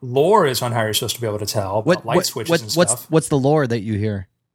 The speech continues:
Speaker 1: Uh, well, I, I know that if, I mean, the, the, the thing that I always do is I try to read.
Speaker 2: Yes.
Speaker 1: But then,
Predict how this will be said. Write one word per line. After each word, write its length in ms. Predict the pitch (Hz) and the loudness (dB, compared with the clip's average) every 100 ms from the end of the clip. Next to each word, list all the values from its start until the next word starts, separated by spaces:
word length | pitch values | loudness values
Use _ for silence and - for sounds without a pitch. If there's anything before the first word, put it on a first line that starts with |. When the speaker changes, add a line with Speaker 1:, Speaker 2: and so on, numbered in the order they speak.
| _ _ _ _ _ _ - | _ _ _ _ _ _ 0
Speaker 1:
Uh, 840 | 170 165 160 151 147 139 131 127 - - - _ _ _ _ _ - | 2 4 4 4 4 4 2 -2 -8 -20 -20 _ _ _ _ _ -6
well, 400 | 151 160 160 151 | 2 4 4 0
I, 180 | 143 - - | -6 -14 -2
I 120 | 147 | 0
know 220 | 156 165 160 | 4 4 4
that 260 | 143 139 - - | 2 -2 -8 -20
if, 580 | - - 151 - - - | -20 -14 -4 -4 -2 0
I 60 | 160 | 0
mean, 220 | 165 156 | 0 0
the, 160 | 175 | 0
the, 360 | 160 175 165 160 | 2 2 0 0
the 100 | 165 | -2
thing 340 | - 226 277 226 | 2 2 2 4
that 100 | 185 | 4
I 160 | 175 | 4
always 280 | 165 151 123 | 4 2 -2
do 120 | 139 | -4
is 80 | 127 | -4
I 80 | 127 | -4
try 260 | 123 139 131 | 0 2 2
to 80 | 113 | -2
read. 440 | 110 107 117 113 _ | -6 -8 -12 -18 _
Speaker 2:
Yes. 260 | 131 156 - | -2 0 2
Speaker 1:
But 180 | 143 135 | 0 2
then, 260 | 170 180 | 0 -2